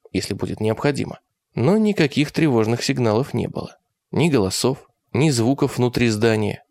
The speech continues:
Кругом было тихо. Они вышли из кабинета физики, прошмыгнули по коридору и направились вверх по лестнице к кабинету истории. Он оказался не заперт.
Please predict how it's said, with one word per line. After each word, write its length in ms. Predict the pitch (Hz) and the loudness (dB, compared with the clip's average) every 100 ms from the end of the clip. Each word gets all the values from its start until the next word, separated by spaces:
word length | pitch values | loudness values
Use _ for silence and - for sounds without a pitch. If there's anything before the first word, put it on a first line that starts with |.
| _ _ _ | _ _ _
Кругом 440 | - 101 98 170 185 | -2 0 2 0 2
было 220 | 110 127 | 2 0
тихо. 440 | - - - - - _ _ _ | -2 -8 -8 -12 -18 _ _ _
Они 260 | 101 180 | 2 4
вышли 320 | 240 226 202 170 | 4 4 4 2
из 100 | - | 2
кабинета 480 | 131 120 135 156 | 2 4 2 2
физики, 540 | 151 117 104 98 107 101 - | 0 0 0 -2 -4 -8 -4
прошмыгнули 580 | 95 - 110 107 139 120 | -4 -2 -2 2 2 2
по 140 | - | 0
коридору 600 | - - 87 131 170 175 _ - - | -2 -4 -2 0 0 -4 _ -20 -12
и 140 | - 175 | -2 2
направились 680 | 214 - 120 135 139 131 | 2 2 2 4 2 2
вверх 360 | 113 107 113 - | 0 2 0 0
по 100 | - | -2
лестнице 460 | 104 151 - 156 - | -2 -2 -2 -4 -6
к 80 | |
кабинету 560 | - 104 90 90 92 110 | -4 -2 0 -2 -2 -2
истории. 560 | 117 - - - - _ _ _ | -4 -4 -8 -8 -14 _ _ _
Он 200 | - 180 | -2 0
оказался 500 | 214 196 123 113 110 | 2 2 2 2 2
не 120 | 135 139 | 0 2
заперт. 520 | 104 98 - - | -2 -4 -12 -14